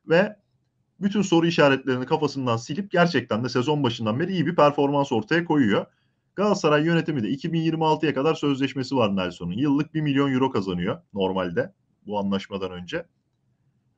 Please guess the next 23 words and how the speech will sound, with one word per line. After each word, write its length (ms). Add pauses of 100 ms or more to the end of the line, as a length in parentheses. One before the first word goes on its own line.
(600)
"Biz 240
se-, 240
biz 120
senin 280
ücretine 400
zam 240
yapıyoruz 500
ama 200
sadece 460
bu 80
yıllık 240
ücretine 360
zam 220
yapıyoruz." 460
dendi. 400 (840)
Bir 160
nokta 260
üç 240
milyon 280
euroya 240
çıkar-, 360
çıkarıldı 440
ücreti. 520